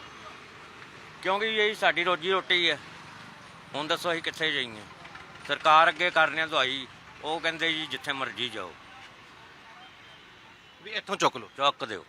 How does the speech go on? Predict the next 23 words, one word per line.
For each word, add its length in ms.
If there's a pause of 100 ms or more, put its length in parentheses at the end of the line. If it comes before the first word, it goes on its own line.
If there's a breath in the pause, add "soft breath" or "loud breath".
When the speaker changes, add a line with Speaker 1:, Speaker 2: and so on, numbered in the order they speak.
(880)
Speaker 2:
ਵੀ 60
ਵਜ੍ਹਾ 260
ਕੀ 120
ਦੱਸਦੇ, 260
ਕਿਉਂ 160
ਚੱਕੋਗੇ? 340 (600)
Speaker 1:
ਵਜ੍ਹਾ 340
ਇਹ 60
ਹੈ 160
ਜੀ, 200
ਅਸੀਂ 120
ਕਮੇਟੀ 340
ਨੂੰ 100
ਪੈਸੇ 260
ਦੇ 200
ਰਹੇ 100
ਹਾਂ। 120 (460)
ਪੈਸੇ 220
ਭਰ 220
ਰਹੇ 140
ਆ 20
ਇੱਥੇ 200
ਅਮਾਊਂਟ, 460